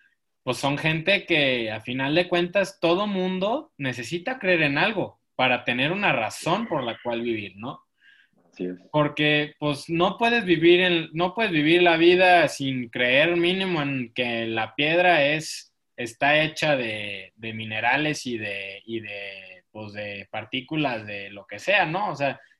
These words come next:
Speaker 1: en algo tienes que creer. Y lo que, pues, la mayoría de la gente cree, pues, es en la ciencia. Hoy en día, este, desafortunadamente, la iglesia, mínimo la católica, ha perdido seguidores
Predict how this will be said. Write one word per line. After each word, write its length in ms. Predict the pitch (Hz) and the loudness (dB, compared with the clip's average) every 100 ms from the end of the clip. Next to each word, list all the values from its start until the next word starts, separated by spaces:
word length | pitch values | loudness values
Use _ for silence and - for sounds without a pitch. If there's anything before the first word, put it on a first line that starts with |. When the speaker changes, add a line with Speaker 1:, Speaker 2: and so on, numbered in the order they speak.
| - | -10
Speaker 1:
en 200 | 131 143 | -4 2
algo 320 | 196 254 285 | 2 2 -4
tienes 280 | 190 180 165 | -2 -2 -2
que 140 | 160 | -4
creer. 320 | 160 185 156 - _ - _ | -2 0 0 -6 _ -20 _
Y 120 | 139 | -2
lo 240 | 135 139 143 | 2 2 2
que, 420 | 135 135 131 131 | 2 2 0 -2
pues, 120 | 135 | -4
la 100 | 135 | -2
mayoría 380 | 131 131 131 180 | -2 -2 0 0
de 60 | 233 | 0
la 120 | 151 | -2
gente 320 | 156 156 180 | -4 -6 -6
cree, 340 | 160 175 247 - | -2 -2 -2 -8
pues, 180 | 123 131 | -10 -8
es 160 | 117 | -6
en 140 | 135 120 | -4 -6
la 80 | |
ciencia. 560 | 104 147 143 120 113 - _ _ _ _ | -6 -6 -4 -6 -10 -10 _ _ _ _
Hoy 180 | - 120 | -8 -6
en 140 | 120 120 | -4 -4
día, 280 | 123 123 - - - - _ _ | -2 -4 -6 -16 -18 -20 _ _
este, 500 | 107 107 - 113 110 | -10 -10 -8 -6 -6
desafortunadamente, 1500 | 107 110 110 110 110 117 123 139 139 135 131 131 131 127 127 _ _ _ - | -6 -8 -8 -10 -8 -4 0 0 0 -4 -4 -4 -2 -2 -4 _ _ _ -6
la 380 | 113 110 110 | -2 -2 -2
iglesia, 800 | 110 113 127 139 143 - 135 143 | -2 -2 -2 -2 -2 -4 -2 -2
mínimo 400 | 139 127 131 127 | -4 -6 -6 -6
la 180 | 113 104 | -6 -8
católica, 640 | 104 - 127 131 127 - - | -8 -8 -4 -4 -4 -6 0
ha 260 | 143 175 143 | 2 2 0
perdido 840 | 139 131 139 139 143 127 110 - _ | 0 0 0 2 2 0 -2 -10 _
seguidores 920 | - 131 123 117 120 123 127 156 - | -10 -4 -2 0 0 0 0 -2 -6